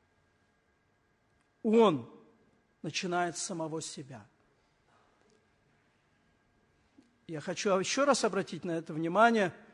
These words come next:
потому что у Павла нет этой запрограммированности в деле спасения. Да, во Христе Иисусе мы уже спасены. Но Павел разумеет, что мы в процессе совершения этого поприща.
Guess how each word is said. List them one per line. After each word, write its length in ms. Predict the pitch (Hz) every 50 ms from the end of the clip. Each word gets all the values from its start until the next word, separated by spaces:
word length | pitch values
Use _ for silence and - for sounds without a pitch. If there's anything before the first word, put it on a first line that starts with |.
| - _ _ _
потому 160 | - 214 151
что 160 | - - 214
у 20 |
Павла 440 | 190 - - 269 285 277 254 254 247
нет 320 | 240 247 269 302 311 311 - - -
этой 460 | 311 269 269 269 277 262 254 208 - - - - - _
запрограммированности 1500 | - 185 147 190 262 - - 269 269 254 190 254 269 262 262 302 339 339 330 302 302 277 277 269 262 - - - - 269
в 140 | 220 175 160
деле 320 | 160 233 277 277 262 254 -
спасения. 920 | - - - - 262 233 - - - - 294 262 214 170 151 127 - - - - _ _ _ _ _ _ _ _ _ _ _ _ _ _ _ _ _ - - - - _ _ _
Да, 280 | - 151 156 262 269 262
во 120 | 233 277
Христе 460 | 247 - 262 285 220 - - 330 320 311
Иисусе 380 | 277 - - 320 - - 320
мы 240 | 294 285 311 311 311
уже 300 | 302 233 - 359 392 349
спасены. 640 | - - - - - - - - 320 285 247 175 143 - - - - _ _ _ _ _ _ _ _ _ _ _ _ _ _ _ _ _ _ _ _ - - _ _ -
Но 60 | - 226
Павел 440 | - - 330 349 349 339 330 311
разумеет, 560 | 302 294 220 247 302 285 311 349 339 320 302 -
что 280 | - - - - 269
мы 220 | 247 254 320 330 285
в 160 | - - -
процессе 1080 | - 269 262 240 - - - - - - 392 392 370 330 - - - - 214 196 170
совершения 880 | 151 - - 269 220 262 233 - - - - 349 330 311 277 269 262 247
этого 440 | 254 - 247 240 - 254 202 226 220
поприща. 840 | 220 - - 320 339 320 311 - 208 180 151 - - - - - -